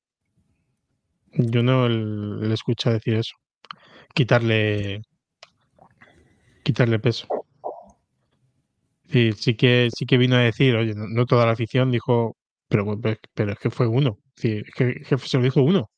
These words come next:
Y no es que fue un cántico de, de cinco, de diez, es que fue uno, <laughs> fue un tío. Un tío en una, en un lateral dijo mono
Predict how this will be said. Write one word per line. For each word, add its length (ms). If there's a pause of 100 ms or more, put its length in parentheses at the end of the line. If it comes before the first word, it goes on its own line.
(960)
Y 100
no 120
es 60
que 80
fue 120
un 100
cántico 840 (480)
de, 580 (300)
de 100
cinco, 460
de 120
diez, 380 (220)
es 80
que 80
fue 120
uno, 140 (140)
<laughs> 120
fue 200
un 200
tío. 440 (840)
Un 240
tío 440 (120)
en 180
una, 320
en 180
un 120
lateral 400
dijo 240
mono 380